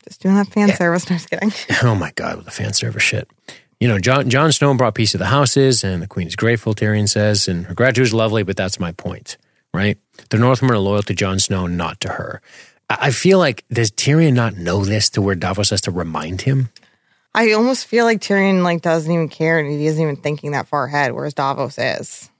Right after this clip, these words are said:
Speaker 1: in a weird way.
Speaker 2: Why?
Speaker 1: I don't know. I don't know what the fuck Tyrion's problem is, honestly.
Speaker 2: Is it because he was in Essos and he was just sort of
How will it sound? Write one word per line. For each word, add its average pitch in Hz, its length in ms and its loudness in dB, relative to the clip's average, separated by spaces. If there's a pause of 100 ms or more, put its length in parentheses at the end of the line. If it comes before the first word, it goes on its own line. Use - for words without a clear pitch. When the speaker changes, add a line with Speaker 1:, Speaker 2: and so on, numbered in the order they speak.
Speaker 1:
in 175 80 0
a 165 40 0
weird 156 240 -2
way. 143 200 0
Speaker 2:
Why? 117 480 0
Speaker 1:
I 185 100 2
don't 233 240 4
know. 269 160 4
I 180 160 2
don't 226 100 4
know 226 80 4
what 254 120 0
the 208 60 -10
fuck - 240 -4
Tyrion's 233 260 2
problem 180 360 0
is, 143 160 -2
honestly. 147 160 4
Speaker 2:
Is 110 240 2
it 117 60 4
because 120 220 2
he 113 120 2
was 104 180 2
in 85 80 -2
Essos 123 520 2
and 95 80 0
he 92 80 0
was 92 120 -2
just 92 180 -2
sort 92 200 -2
of - 460 -8